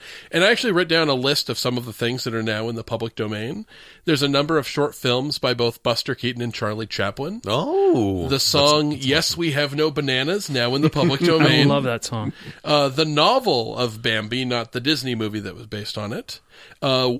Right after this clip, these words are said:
Speaker 1: all the works of H G Wells and Edgar Rice Burroughs.
Speaker 2: That's amazing.
Speaker 3: I figured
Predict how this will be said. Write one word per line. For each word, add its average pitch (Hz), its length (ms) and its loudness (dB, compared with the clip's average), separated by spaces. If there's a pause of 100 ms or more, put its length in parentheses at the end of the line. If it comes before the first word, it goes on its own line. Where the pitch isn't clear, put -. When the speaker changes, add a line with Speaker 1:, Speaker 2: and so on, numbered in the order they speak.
Speaker 1:
all 147 180 2
the 185 100 2
works 175 380 0
of 131 340 -2
H 151 300 -4
G 185 140 -2
Wells 147 400 0
and 143 180 -2
Edgar 143 260 -2
Rice 147 300 0
Burroughs. 120 520 0
Speaker 2:
That's - 180 0
amazing. 92 320 -2
Speaker 3:
I - 20 -2
figured 127 480 -4